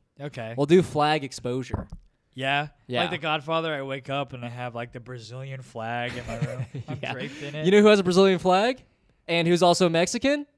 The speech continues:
Speaker 2: Do you know?
Speaker 1: There's no way I'm gonna guess
Speaker 2: Who
Speaker 1: this.
Speaker 2: used to, uh, who used to run a podcast with me?
Speaker 1: Fern?
Speaker 2: Fernando Ruiz.
Speaker 1: What is he, why does he rep
Speaker 2: I'm starting to
Speaker 1: Brazil?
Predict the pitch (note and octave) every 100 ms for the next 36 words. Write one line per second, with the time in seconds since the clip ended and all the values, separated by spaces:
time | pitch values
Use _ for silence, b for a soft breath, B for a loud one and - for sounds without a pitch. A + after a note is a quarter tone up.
0 | _ _ _ _ _ _ _ _ _ _
1 | _ _ _ _ _ C3 C3+ C#3 A3 F3
2 | G3 F#3+ F#3+ F3 D#3+ D#3 D#3+ F#3+ G#3+ G#3
3 | A3+ - - A3 A3 G#3+ G3 F3+ G3 G#3+
4 | G3+ F#3+ F#3+ F3 G#3 A3+ C4+ C4 C4+ D#4+
5 | E4+ E4+ _ F3+ A#3+ C#4+ E4+ D#4 - A#2+
6 | A#2+ A#2+ A#2+ A#2 B2 A#2+ A#2 A2+ - D#3
7 | E3+ F#3 F#3 - F#3+ F#3 D#3+ E3 D#3 E3
8 | D#3+ D#4 B4 E4+ G3+